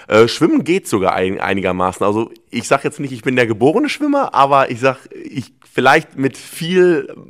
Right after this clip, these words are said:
Aufwand und mit viel Lernen hätte ich's geschafft. Ähm, oder mit viel, viel Übung.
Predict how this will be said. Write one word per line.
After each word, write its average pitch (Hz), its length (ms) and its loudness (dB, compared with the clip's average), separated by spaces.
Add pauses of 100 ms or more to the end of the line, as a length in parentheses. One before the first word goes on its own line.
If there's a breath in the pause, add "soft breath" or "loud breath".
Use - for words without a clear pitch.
(120)
Aufwand 147 520 2
und 135 100 -4
mit 127 120 -6
viel 139 240 -6
Lernen 123 300 0
hätte 120 120 -6
ich's - 120 -14
geschafft. 143 400 -2 (720 soft breath)
Ähm, 113 480 0
oder 107 100 0
mit 104 140 -6
viel, 110 260 -6
viel 110 160 -10
Übung. 123 380 -6